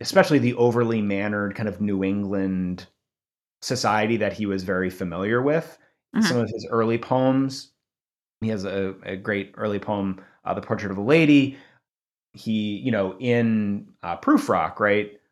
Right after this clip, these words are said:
Speaker 1: uh, women come and go speaking or talking of Michelangelo, right? There, he's, he's very attuned to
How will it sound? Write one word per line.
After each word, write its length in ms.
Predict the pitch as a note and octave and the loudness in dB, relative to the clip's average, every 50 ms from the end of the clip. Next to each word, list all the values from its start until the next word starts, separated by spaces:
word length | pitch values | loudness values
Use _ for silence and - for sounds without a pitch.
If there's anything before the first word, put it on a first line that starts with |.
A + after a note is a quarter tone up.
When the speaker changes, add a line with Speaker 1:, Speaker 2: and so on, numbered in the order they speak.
| _ _ - | _ _ -8
Speaker 1:
uh, 180 | - G2 F#2+ F2 | -4 -2 -2 -2
women 400 | G2+ G#2 A#2 A#2+ A#2+ A#2+ A2+ A2+ | 0 2 2 4 4 4 4 2
come 260 | A#2 - - - A#2+ A#2 | 0 0 0 2 2 2
and 140 | A2+ A2+ | 2 2
go 280 | G#2+ G#2+ G#2+ G#2+ G#2 G#2 | 2 2 2 4 2 2
speaking 640 | G#2 - - - B2 A2+ A#2 A#2 A2+ A2 G#2+ G#2+ | 0 -2 -4 -2 -4 -4 -2 -2 -4 -4 -2 -4
or 200 | G2 F#2+ G2+ G2 | -4 -4 -4 -4
talking 440 | F#2 - - A#2+ A2 A#2 - A#2 A2+ | -4 -2 0 2 2 2 2 0 -2
of 200 | F#2+ F#2 G2 G2 | 0 -2 -2 -2
Michelangelo, 960 | G#2 G2 F#2 F#2+ - G2 A#2+ D#3+ G3+ G3 F#3+ D3+ A2 F#2+ F#2 E2 E2 E2+ E2 F2 | -2 -4 -4 -4 -4 0 2 4 4 4 4 4 2 0 -2 -2 -2 -2 -4 -2
right? 280 | G#2 G2 G#2 G#2+ G#2 | -2 0 0 0 0
There, 180 | A2 A#2+ A2+ A2+ | 2 2 2 2
he's, 540 | - - - C3+ C3 B2+ B2 A#2 G2+ - - | 0 -4 -4 -2 0 0 0 -2 -4 -6 -8
he's 200 | B2+ A#2+ A2+ A2 | -6 -6 -4 2
very 320 | G#2+ C3 D3+ F3 E3+ D3+ | 4 6 8 8 8 6
attuned 720 | C3+ C#3 - - - - D#3 D#3 D#3 D3 C#3 B2+ A#2+ A2 - | 4 2 -2 -8 -4 -2 0 4 6 6 6 4 4 -2 -2
to 640 | - - - A2 G#2 G#2 G2+ G2 G2 F#2+ F#2+ F#2+ | -6 -6 -4 -2 0 0 0 0 0 -2 -2 -4